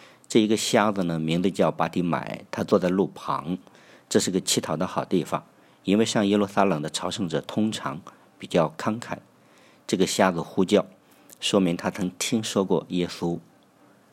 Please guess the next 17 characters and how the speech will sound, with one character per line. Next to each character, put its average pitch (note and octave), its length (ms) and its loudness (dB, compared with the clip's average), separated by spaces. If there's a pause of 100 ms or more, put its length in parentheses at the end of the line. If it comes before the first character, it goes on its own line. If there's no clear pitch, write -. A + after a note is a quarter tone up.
(200)
他 E2 420 2 (160)
求 E2 440 0
耶 F#2 180 2
稣 F2+ 240 -4
来 D2+ 160 -4 (100)
可 - 300 -6
怜 C#2 240 -10
他， D2 260 -8 (380)
他 - 100 -6
承 F#2 280 -2
认 F#2+ 180 4
耶 F2+ 100 -2
稣 F2 160 -6
是 - 140 -4
弥 C2+ 140 -6
赛 E2 220 -2
亚， - 120 -8